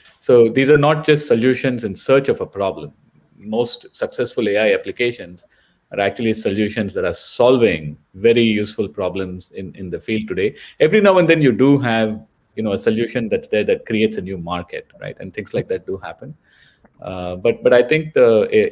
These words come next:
A I has, at least in the, in, in the kind of work I've seen, has been very practical in that sense. It hasn't been purely, there, there, there is a lot of theoretical work in cognitive science and how people think and also how the brain functions. That, that's, that's always very fascinating.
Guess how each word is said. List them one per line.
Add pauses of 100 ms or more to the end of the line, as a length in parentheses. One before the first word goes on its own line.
A
I
has,
at
least
in
the, (240)
in,
in
the (180)
kind
of
work
I've
seen, (500)
has
been
very
practical
in
that
sense.
It
hasn't
been
purely,
there,
there,
there
is
a
lot
of
theoretical
work
in
cognitive
science
and
how
people
think
and
also
how
the
brain
functions.
That, (120)
that's,
that's
always
very
fascinating.